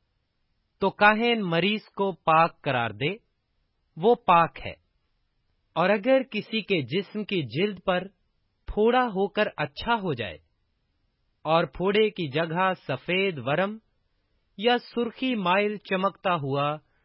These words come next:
सफेद दाग हो, तो वो काहिन को दिखाया जाए और काहिन उसे मुलाहिजा करे।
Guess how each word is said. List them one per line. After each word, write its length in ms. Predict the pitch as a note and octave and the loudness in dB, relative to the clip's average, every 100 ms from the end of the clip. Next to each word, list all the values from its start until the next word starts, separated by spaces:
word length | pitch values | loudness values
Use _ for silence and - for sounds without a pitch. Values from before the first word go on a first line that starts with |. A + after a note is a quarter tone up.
| _ _ - | _ _ -2
सफेद 420 | G3+ - A3+ A#3 | -2 2 2 2
दाग 400 | C#3+ C3+ D#3+ E3+ | 2 2 2 0
हो, 320 | G2+ F2+ - _ _ _ _ _ _ _ _ _ | -6 -14 -16 _ _ _ _ _ _ _ _ _
तो 120 | F#3 G3 | -4 0
वो 140 | A3+ | -2
काहिन 400 | - D3+ E3+ G3+ | 0 -2 -2 -4
को 160 | - F#3 | -4 -6
दिखाया 560 | C3 - E3 E3+ B2+ | -6 -6 0 2 0
जाए 280 | F#2+ E2 - _ _ _ _ _ _ _ _ _ | -4 -14 -20 _ _ _ _ _ _ _ _ _
और 160 | D#3+ F3 | -2 -2
काहिन 420 | - C3+ D3 G3 | 0 -2 0 -2
उसे 280 | F#3+ - G3+ | -4 -2 -2
मुलाहिजा 580 | D#3+ B2+ C3 E3+ F3 G#3 | -2 -2 -2 -2 -2 -2
करे। 340 | - A#2 F3+ | -2 -8 -8